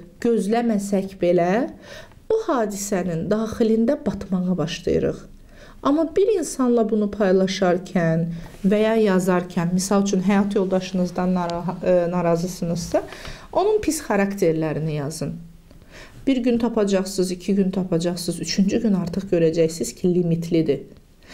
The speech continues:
Daha sonra yaxşı xarakterlərinə keçəcəksiniz. Yaxşı xarakterlərini yazacaqsınız və onu yenidən kəşf etmiş kimi. Bəzən biz bir insanın pis xarakterlərinə odaqlanırıq, amma həmən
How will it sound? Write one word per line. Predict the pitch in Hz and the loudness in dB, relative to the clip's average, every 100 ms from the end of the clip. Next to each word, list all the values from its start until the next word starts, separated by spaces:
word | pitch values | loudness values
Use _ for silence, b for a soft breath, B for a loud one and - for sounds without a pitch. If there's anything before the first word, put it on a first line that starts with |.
| B B | B B
Daha | 277 370 | 0 0
sonra | 466 294 262 | 2 2 2
yaxşı | 247 202 - 202 | 2 2 -2 -2
xarakterlərinə | 208 196 196 196 185 180 175 180 | 0 0 0 2 2 2 -2 -4
keçəcəksiniz. | 185 180 170 170 170 - 165 165 - B B B - | -2 0 2 2 2 0 0 0 -4 B B B -2
Yaxşı | 269 - 330 | 0 0 -2
xarakterlərini | 277 226 226 226 190 190 180 180 165 | 0 -2 -2 0 2 0 -2 -2 0
yazacaqsınız | 170 180 165 202 202 - 165 165 208 - B B B B - | 2 2 2 0 -2 -2 0 0 -2 -6 B B B B 0
və | 190 220 202 - - | 2 2 -2 -12 0
onu | 254 269 320 440 453 - | 2 4 4 2 -2 -6
yenidən | 202 214 226 214 240 254 240 | -2 2 2 2 2 0 0
kəşf | 202 202 - | -2 -2 -2
etmiş | 165 - 160 151 - | -4 -2 -4 -4 -6
kimi. | - 156 151 165 - - B B B B | -4 0 0 -2 -10 -16 B B B B
Bəzən | 262 359 370 285 | 0 0 0 2
biz | 285 240 | 0 0
bir | 226 269 | 0 2
insanın | 247 202 - 196 190 190 | 2 0 0 0 0 0
pis | 233 220 | -2 -2
xarakterlərinə | 202 175 185 - 175 170 170 165 160 156 - | 0 0 -2 0 0 2 2 2 -2 -4 -2
odaqlanırıq, | 190 180 - 180 170 330 359 233 - B B B B B - | 0 0 0 0 2 2 2 0 -8 B B B B B -4
amma | 403 285 | -2 -2
həmən | 156 156 254 339 381 | -2 -2 0 0 0